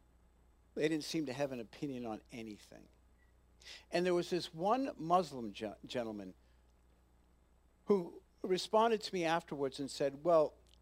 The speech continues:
according to what you believe, what I believe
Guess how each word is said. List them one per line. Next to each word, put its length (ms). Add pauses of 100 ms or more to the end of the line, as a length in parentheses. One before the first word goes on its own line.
(120)
according 560
to 360 (580)
what 220
you 200
believe, 680 (2250)
what 280
I 220
believe 540